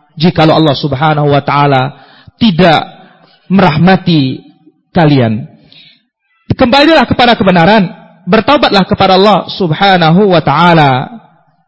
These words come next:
Dan kita ingatkan sebagaimana yang telah diungkapkan oleh Syekhul Islam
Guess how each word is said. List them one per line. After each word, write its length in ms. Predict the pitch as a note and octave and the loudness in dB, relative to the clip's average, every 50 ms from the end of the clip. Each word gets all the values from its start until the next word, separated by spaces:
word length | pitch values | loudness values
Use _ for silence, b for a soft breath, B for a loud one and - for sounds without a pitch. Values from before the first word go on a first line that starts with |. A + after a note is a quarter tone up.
| _ _ _ _ - | _ _ _ _ -6
Dan 400 | F#3 F#3 A3 G#3+ G3+ F#3 F#3 F#3+ - - - _ _ _ _ _ _ _ - | -2 0 0 2 0 -2 -6 -8 -12 -20 -20 _ _ _ _ _ _ _ -4
kita 240 | - - - F#3+ G3 | -4 -2 0 0 0
ingatkan 400 | G3+ A3 G#3+ - G#3+ G3+ F#3 F3+ | 0 0 -2 -2 -2 -2 -2 0
sebagaimana 640 | - F#3+ F3+ F3+ F3+ F#3 F#3 G3 G#3 G#3+ G#3 G3+ | 0 0 0 2 2 0 0 2 0 2 2 0
yang 80 | F#3+ F#3 | 0 0
telah 160 | - F#3+ F#3 | 0 0 0
diungkapkan 640 | F#3 F#3+ G3+ F3 D#3+ - - B3+ B3+ - - G#3 F#3 | 2 2 0 -2 -2 -2 -2 -2 -2 0 -2 -2 0
oleh 160 | F#3 F#3 F3+ | 2 0 0
Syekhul 320 | - A3 G3 - G#3 G3+ F#3 | 0 0 -2 -2 -2 -4 -2
Islam 320 | - - A#3 C4+ D4 C#4+ | 0 2 2 2 2 0